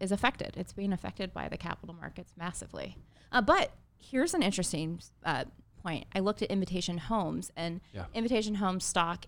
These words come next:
Speaker 1: is trading a little bit lower, but has not seen the type of decrease like the Opendoor and the OfferPad have. So, you know, if you're looking for a safe vehicle for investing in real estate technology, real estate stocks, um, check out Invitation Homes. It seems to be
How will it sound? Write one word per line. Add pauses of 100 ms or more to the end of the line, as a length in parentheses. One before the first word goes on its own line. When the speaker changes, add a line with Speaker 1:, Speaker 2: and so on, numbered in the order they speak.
Speaker 1:
is
trading
a
little
bit
lower,
but
has
not
seen
the
type
of
decrease
like
the
Opendoor
and
the
OfferPad
have.
So, (460)
you
know,
if
you're
looking
for
a
safe
vehicle
for (140)
investing
in
real
estate
technology,
real
estate
stocks,
um,
check
out
Invitation
Homes.
It
seems
to
be